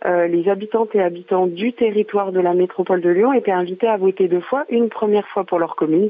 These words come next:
Saint-Priest. Bon, Lyon c'est particulier parce que c'est aussi par arrondissement, Rieux-la-Pape, euh, et cetera. Et une deuxième fois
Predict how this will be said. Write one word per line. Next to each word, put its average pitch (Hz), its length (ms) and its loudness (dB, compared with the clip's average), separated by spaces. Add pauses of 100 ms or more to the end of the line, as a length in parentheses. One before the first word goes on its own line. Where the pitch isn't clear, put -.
(100)
Saint-Priest. 165 560 -2 (580)
Bon, 202 300 0
Lyon 196 340 0
c'est 180 80 0
particulier 180 460 -4
parce - 100 -20
que - 180 -12
c'est 175 160 0
aussi - 120 -14
par 165 160 -6
arrondissement, 160 680 -2 (200)
Rieux-la-Pape, 160 880 0
euh, 139 140 -2
et 139 60 -6 (120)
cetera. 151 420 -6 (140)
Et 254 260 2
une 185 260 0
deuxième 226 460 2
fois 202 460 -2